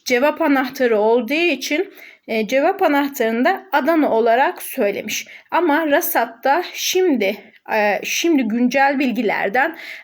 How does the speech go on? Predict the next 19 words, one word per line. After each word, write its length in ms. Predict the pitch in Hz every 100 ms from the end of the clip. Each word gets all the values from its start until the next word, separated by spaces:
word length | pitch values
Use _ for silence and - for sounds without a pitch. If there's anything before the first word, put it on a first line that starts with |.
| 320
Rasat'ın 540 | 330 302 277 240 233
da 200 | 247 277 - -
kullanılmadığını 1200 | - 254 269 349 349 254 208 214 226 277 339 - -
bilmemiz 540 | 339 269 240 269 269
gerekiyor. 580 | 208 180 208 - 196 208 - - _ _ -
O 60 |
yüzden 340 | 330 269 254 254
Adana'nın 920 | 254 262 294 220 208 254 320 - _ _ -
şurada 360 | - 349 277
bulunan 400 | 269 294 240 220
kutucuğunda 800 | 247 330 277 214 214 208 262 302 -
biz 200 | 285 -
tarayalım 600 | 269 226 202 214 269 - - -
ve 120 | 214
beşinci 380 | 285 - 339 -
sorumuzun 580 | - 302 269 233 233 220
cevabı 640 | 302 277 220 208 269 320 - _
Adana 640 | 311 262 233 233 254 269 -
olsun. 460 | 190 175 - -